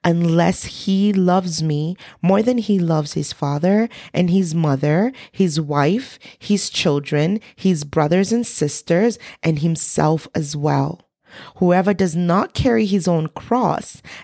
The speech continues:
and come after me cannot be my disciple. God wants our total surrender. He wants our total reverence. If you cannot love him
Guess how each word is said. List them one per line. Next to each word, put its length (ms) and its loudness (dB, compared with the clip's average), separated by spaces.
and 260 -2
come 420 0
after 440 -2
me 360 0
cannot 600 2
be 400 0
my 560 2
disciple. 840 -2
God 480 0
wants 680 0
our 240 -2
total 640 2
surrender. 840 -2
He 200 0
wants 640 -2
our 300 2
total 640 0
reverence. 960 -4
If 240 -2
you 200 2
cannot 420 0
love 320 0
him 380 -4